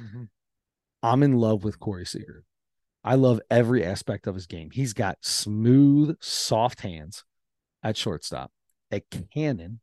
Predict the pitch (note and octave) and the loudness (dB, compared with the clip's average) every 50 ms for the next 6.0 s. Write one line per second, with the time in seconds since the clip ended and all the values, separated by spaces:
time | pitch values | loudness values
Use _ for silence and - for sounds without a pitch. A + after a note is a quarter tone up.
0 | _ _ - - A#2+ G#2+ G2 F2 C#2+ C2 D2 F#2 - _ _ _ _ _ _ _ | _ _ -8 -6 -4 -4 -4 -6 -8 -8 -12 -14 -18 _ _ _ _ _ _ _
1 | _ _ - B2+ B2+ - C3 A2+ F2 A#2+ A#2 - - - A2 G#2 G2 F#2 E2+ E2 | _ _ -2 0 0 2 0 0 2 0 0 0 -2 -4 -4 -2 -2 -2 -4 -6
2 | E2 - _ _ _ - - - A#2+ B2+ C3+ C#3+ C#3+ C3 B2 A#2+ A2 - F#2+ - | -8 -12 _ _ _ -6 -2 2 4 6 6 6 6 6 4 2 2 0 -6 -4
3 | - G#2 - - - G2 F2+ E2 D2+ C2+ C2 C#2 - _ _ _ _ _ _ _ | -4 -4 -4 -4 -6 -4 -4 -2 -4 -4 -6 -10 -12 _ _ _ _ _ _ _
4 | _ _ _ G#2 A2 B2+ C#3+ C3+ D3 D3 C3+ - G#2+ F#2+ - A#2+ - G#2 F2+ F#2+ | _ _ _ 4 6 6 8 8 8 6 4 2 0 0 0 0 0 0 0 2
5 | E2+ D#2+ G2 A#2+ C#3 C#3+ C#3+ C3+ C#3 C#3 C#3 - - - A#2+ A2+ A2 A2 G#2+ | 4 6 6 6 8 8 6 6 4 2 0 0 0 -2 -2 0 0 -2 -4